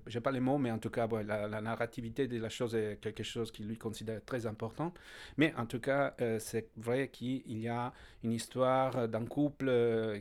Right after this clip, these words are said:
hum, qui a autour de quarante ans, ça fait treize ans qu'ils sont mariés, ils n'ont pas d'enfants, et alors ils adoptent une gamine, euh, d'a-, orpheline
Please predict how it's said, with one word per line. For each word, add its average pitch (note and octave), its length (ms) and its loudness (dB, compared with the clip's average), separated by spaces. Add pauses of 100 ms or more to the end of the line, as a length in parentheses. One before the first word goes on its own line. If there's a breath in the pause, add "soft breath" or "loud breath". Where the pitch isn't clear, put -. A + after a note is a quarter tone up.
(100)
hum, A2+ 500 -2
qui A2+ 140 -4
a G#2+ 400 0
autour G#2+ 260 -4
de A#2 60 2
quarante A2+ 440 -4
ans, C#3+ 380 4
ça A#2+ 140 -6
fait A2+ 380 0
treize A#2+ 280 0
ans A#2+ 80 0
qu'ils A2 140 -6
sont A2 140 -4
mariés, B2 500 -2 (360 loud breath)
ils A#2+ 100 4
n'ont A2+ 140 4
pas A2 160 2
d'enfants, B2+ 680 0
et A#2 440 6
alors A2+ 320 2
ils A2 140 0
adoptent B2+ 360 2
une G#2+ 540 -2
gamine, C#3 580 2 (220 loud breath)
euh, G#2+ 340 -4
d'a-, G#2 420 -6
orpheline A2 600 -4